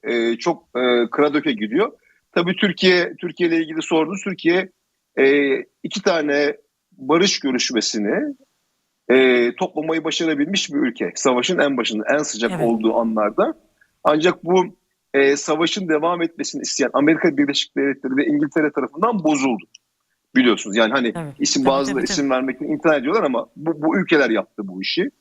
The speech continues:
Speaker 1: Savaşı çünkü o jeopolitik bir entrikaya karşılık geliyordu. E, Rusya'nın Ukrayna'ya saldırması, saldırtanlar Amerika Birleşik Devletleri ve İngiltere'ydi.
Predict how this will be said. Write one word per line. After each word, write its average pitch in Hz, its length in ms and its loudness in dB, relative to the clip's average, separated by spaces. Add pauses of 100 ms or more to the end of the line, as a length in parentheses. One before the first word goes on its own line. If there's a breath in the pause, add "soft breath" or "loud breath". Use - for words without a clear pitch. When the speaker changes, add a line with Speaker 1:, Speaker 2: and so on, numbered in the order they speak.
(260)
Speaker 1:
Savaşı 139 500 2
çünkü 160 180 -6
o 160 320 0 (180 soft breath)
jeopolitik 165 680 -2
bir 170 120 -6 (420)
entrikaya 156 460 0
karşılık 113 480 -6
geliyordu. 101 460 -4 (500)
E, 123 220 2
Rusya'nın 139 540 0
Ukrayna'ya 127 460 -6
saldırması, 113 760 -4 (440)
saldırtanlar 156 1000 0 (200)
Amerika 147 420 -2
Birleşik 143 300 0
Devletleri 139 380 0
ve 139 80 0
İngiltere'ydi. 139 880 0